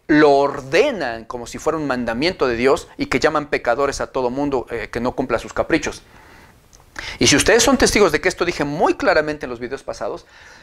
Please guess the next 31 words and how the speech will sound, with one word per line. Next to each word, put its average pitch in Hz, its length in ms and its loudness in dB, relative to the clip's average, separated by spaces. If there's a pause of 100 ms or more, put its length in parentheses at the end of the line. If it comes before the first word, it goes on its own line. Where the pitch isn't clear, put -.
(120)
entonces 165 640 -2 (220)
esas 208 240 -4
personas 156 480 -6
que 131 100 -14
comentan 139 440 -6
eso 147 440 -6 (760)
ya 135 160 2
lo 254 100 -4
están 175 240 -8
haciendo 156 320 -2
a 135 40 2
sabiendas 120 600 -4
y 123 140 -6
en 113 120 -6
maldad. 107 480 0 (760)
En 123 180 -4
maldad 123 360 2
mienten 160 500 -8
delante 139 400 0
de 123 80 0
todos 139 260 0
los 117 180 -6
hombres 131 240 -4
que 117 140 -2
los 107 160 -6
leen 123 280 -2
y 110 100 -2
aún 117 160 -2
delante 117 340 0
de 104 100 2
Dios 113 340 0